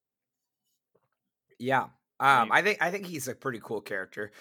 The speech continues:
Speaker 1: Do
Speaker 2: Mm-hmm.
Speaker 1: you like that use of narrative? It, it reminds me kind of, of the podcast, the Wolverine podcast that Percy did.
Speaker 2: Yes. And did you, did you get a chance to listen to that podcast through?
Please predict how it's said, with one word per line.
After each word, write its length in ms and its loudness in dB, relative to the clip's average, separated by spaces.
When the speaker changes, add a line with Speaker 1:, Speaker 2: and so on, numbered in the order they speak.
Speaker 1:
Do 220 -6
Speaker 2:
Mm-hmm. 60 -2
Speaker 1:
you 280 2
like 360 2
that 240 4
use 400 -4
of 100 -4
narrative? 560 4
It, 220 -4
it 140 -2
reminds 520 0
me 120 -8
kind 280 2
of, 140 0
of 180 -2
the 340 -2
podcast, 840 -2
the 60 -12
Wolverine 480 -6
podcast 600 -2
that 100 -16
Percy 400 -10
did. 320 -14
Speaker 2:
Yes. 460 -6
And 100 -14
did 140 -8
you, 200 -8
did 220 -12
you 300 -12
get 80 -14
a 40 -20
chance 300 -14
to 100 -18
listen 280 -14
to 60 -14
that 160 -12
podcast 540 -14
through? 240 -14